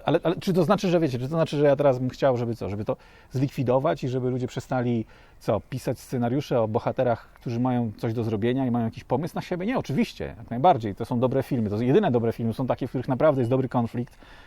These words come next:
dobrze trójwymiarowo zarysowana postać, która nie jest płaska, nie jest tylko i wyłącznie,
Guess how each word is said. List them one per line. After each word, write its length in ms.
dobrze 240
trójwymiarowo 720
zarysowana 540
postać, 420
która 200
nie 140
jest 140
płaska, 500
nie 80
jest 140
tylko 220
i 60
wyłącznie, 520